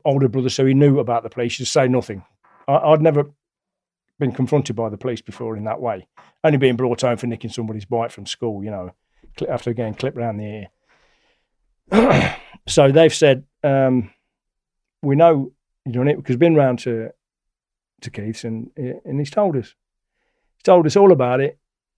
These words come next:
You know, you carried the, he had the bottle of Vimto, you had the Bar Sixes. And I thought, "Well, n-,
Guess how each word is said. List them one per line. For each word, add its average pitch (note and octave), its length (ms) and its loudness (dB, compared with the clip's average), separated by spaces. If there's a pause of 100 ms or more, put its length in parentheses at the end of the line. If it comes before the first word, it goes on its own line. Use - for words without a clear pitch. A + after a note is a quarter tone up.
(200)
You C#3 80 0
know, C3+ 260 0
you E3+ 220 6
carried D#3 380 4
the, C#3 340 2 (180)
he D3 120 4
had E3+ 180 6
the D3 180 4
bottle C#3+ 280 2
of B2 100 -2
Vimto, B2+ 420 -2
you C#3 140 4
had D3+ 160 4
the D3 80 -2
Bar C#3 240 4
Sixes. - 340 -10
And - 80 -10 (220)
I D#3 60 -8
thought, C#3+ 340 -2 (640)
"Well, D#3+ 140 2
n-, D#3 100 -2